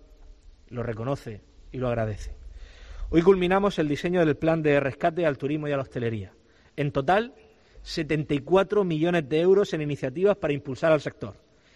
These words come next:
cincuenta y siete de ellos en ayudas directas, iniciativas con las que queremos salvar otras vidas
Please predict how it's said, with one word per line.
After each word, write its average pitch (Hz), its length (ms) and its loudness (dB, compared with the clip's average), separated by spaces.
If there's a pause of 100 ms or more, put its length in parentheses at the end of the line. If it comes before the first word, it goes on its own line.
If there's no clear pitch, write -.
(240)
cincuenta 147 400 0
y 135 40 -4
siete 185 220 2
de 190 120 2
ellos 214 340 0
en 160 120 -8
ayudas 170 240 4
directas, - 520 -6 (720)
iniciativas 151 580 0
con 160 140 -6
las 131 80 -2
que 139 120 -8
queremos 147 300 -4
salvar 147 320 0
otras 139 280 -2
vidas 120 440 -6